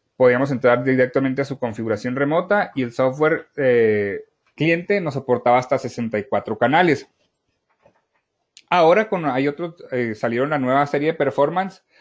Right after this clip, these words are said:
Nosotros podemos ya tener hasta sesenta y cuatro canales y son equipos que nos soportan H dos sesenta y cuatro y H dos sesenta y cinco, lo cual ya nos puede tener también un ahorro en lo que viene siendo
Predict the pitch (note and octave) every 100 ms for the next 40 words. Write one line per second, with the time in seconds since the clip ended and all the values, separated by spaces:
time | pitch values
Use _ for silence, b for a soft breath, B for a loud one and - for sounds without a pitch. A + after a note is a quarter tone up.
0 | b b b b b - C#3+ C3+ D3 D3
1 | C#3 C3+ D3 D3 D3 C#3+ D3 D3 C3 B2+
2 | C3 B2 A#2 B2 C3+ D3+ D3+ C3 D3 F3+
3 | F3 C#3+ C#3 C3 C3 C#3 C#3 C#3+ C3+ A#2
4 | A2+ B2 B2+ C#3 - C3 - C3+ C#3+ C#3
5 | B2 A2 - A2+ B2+ C#3 - B2+ G#2+ G#2+
6 | A#2+ A#2+ B2 B2+ A#2+ B2+ B2 F#3+ G3 D#3+
7 | C3 A#2 A#2 B2 A#2+ - A#2 A#2+ B2 A2
8 | A2 A#2 A2+ A2+ A2+ A2 A2+ A#2+ A2 G#2
9 | G2+ - A2+ A2 A#2+ A2